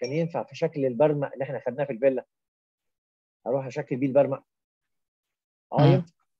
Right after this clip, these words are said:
Speaker 1: طب تمام. اخرج من الامر. هاجي على الاوبجكت اللي بعديه، واجي هنا من موديفاي، واجي اقول له هنا اديت مش. وحاجه امسك مثلا هنا اهو مجموعه بوليجون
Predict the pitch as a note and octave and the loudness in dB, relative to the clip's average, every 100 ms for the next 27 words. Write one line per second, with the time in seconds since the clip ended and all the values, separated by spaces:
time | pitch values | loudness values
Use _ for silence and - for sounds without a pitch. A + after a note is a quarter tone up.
0 | _ _ _ - F#2+ A2 B2 G#2 _ _ | _ _ _ -14 -10 -6 -6 -8 _ _
1 | _ _ _ _ - E3 E3+ F3 C#3+ C#3 | _ _ _ _ -2 -2 0 -2 0 -2
2 | C3 A#2+ _ _ _ _ _ _ _ - | -4 -6 _ _ _ _ _ _ _ -20
3 | _ - D3+ D3+ C3+ D#3 C#3+ C3 B2+ - | _ -2 2 2 2 0 -2 -4 -2 0
4 | A2+ A2+ _ _ _ _ - B2+ C3 C#3+ | -2 -6 _ _ _ _ -6 -4 -2 -4
5 | C#3 C3+ C3 B2 A#2 B2+ A2 G2+ _ - | -4 -4 -4 -4 -2 0 0 -2 _ -6
6 | A#2 B2+ C3 C#3 B2+ C3+ A#2+ C3 B2+ B2+ | -4 0 0 0 -4 -6 -6 -6 -4 -4
7 | A#2+ - - _ _ _ _ _ _ _ | -6 -8 -20 _ _ _ _ _ _ _
8 | _ _ _ _ _ _ _ _ _ _ | _ _ _ _ _ _ _ _ _ _
9 | - - _ _ _ - B2 D#3+ E3 D#3+ | -14 -14 _ _ _ -10 -4 0 2 0
10 | D#3 D3+ E3 E3+ C#3 D3+ C3+ G3 D3 C3 | -2 -4 -4 -2 -2 -2 -2 -2 -4 -2
11 | E3 E3+ E3 D3 B2+ G2 | -2 -2 2 2 2 -4